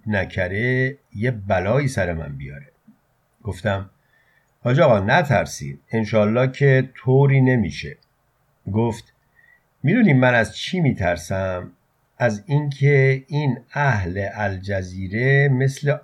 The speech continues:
آدم نمیان دعوا کنن یا آدمو بکشن. نصف شب یک مار عینکی رو می‌فرستن سراغ آدم، خودشونم می‌شینن نیلبک می‌زنن که ماره نعشه بشه و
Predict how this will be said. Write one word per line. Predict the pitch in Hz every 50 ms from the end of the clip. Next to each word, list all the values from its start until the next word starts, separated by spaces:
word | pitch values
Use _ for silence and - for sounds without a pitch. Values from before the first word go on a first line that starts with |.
| _ _ -
آدم | - 113 104 101 92 87 104 113 139 147 143 139
نمیان | 139 165 202 220 208 190 165 147
دعوا | 139 135 123 117 110 110 110 107
کنن | 104 - - 110 104 101 101 95 95 90 87 87 - _ _ -
یا | 104 104 104
آدمو | 101 - - 98 101 98 101 98 95 95 90
بکشن. | 87 92 92 90 - - 90 85 82 - - 76 71 - - - - _ _ _ _ _ _ _ - - - - - - - _ _ _ -
نصف | 110 110 107 - - -
شب | 98 - - 123 123 123 127 127 - _ _ _ _ _ - - _ _ _ -
یک | 117 131 131 131 131
مار | 113 107 107 113 123 131 135 135
عینکی | 123 - - 113 101 101 98 98 90 85 - - - 131
رو | 127 123
می‌فرستن | 123 127 131 131 - 131 110 107 - - 117 113
سراغ | 104 - - 110 87 87 104 113 117 117
آدم، | 104 104 87 85 85 82 80 98 110 120 131 139 143 143 147 139
خودشونم | 139 - - 117 127 135 135 - - 120 110 110 110 104
می‌شینن | 107 120 120 - - 117 104 101 95 90
نیلبک | 92 92 90 92 95 92 87 85 87 90 80 80 78 92 113 135 135 - -
می‌زنن | 143 139 139 139 143 139 143 147 147 151 151 151 147 139
که | 139 - 117
ماره | 107 101 98 98 98 95 92 92 104 120 117 104 98 98 90 95
نعشه | 104 101 92 87 82 80 - - - 135 143
بشه | 143 151 147 135 - 151 151
و | 143 139 143 147 147 147 147 139